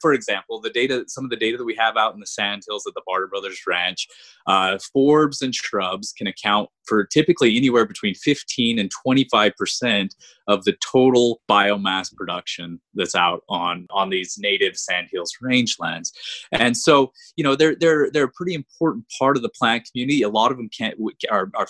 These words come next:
fairly highly nutritious. A lot of these, a lot of these forbs and, and, and shrubs that have these flowering, that they're flowering plants that provide nectar and trade-offs to these pollinators to come and use them.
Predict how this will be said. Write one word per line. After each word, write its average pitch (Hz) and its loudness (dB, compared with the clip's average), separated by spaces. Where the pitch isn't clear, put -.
fairly 120 2
highly 110 0
nutritious. 110 -6
A 107 0
lot 98 2
of 98 -6
these, 95 -4
a - 0
lot 98 0
of 95 -6
these 92 -8
forbs 107 2
and, 95 -6
and, 95 -4
and 104 -4
shrubs 113 2
that 101 2
have 98 0
these 95 -8
flowering, 101 2
that 131 2
they're 120 4
flowering 113 2
plants 107 -4
that 110 -6
provide 98 -2
nectar 110 0
and 98 -4
trade-offs 107 0
to 104 -12
these 98 -8
pollinators 107 -2
to 107 -6
come 101 -6
and 98 -12
use 156 -4
them. 98 -10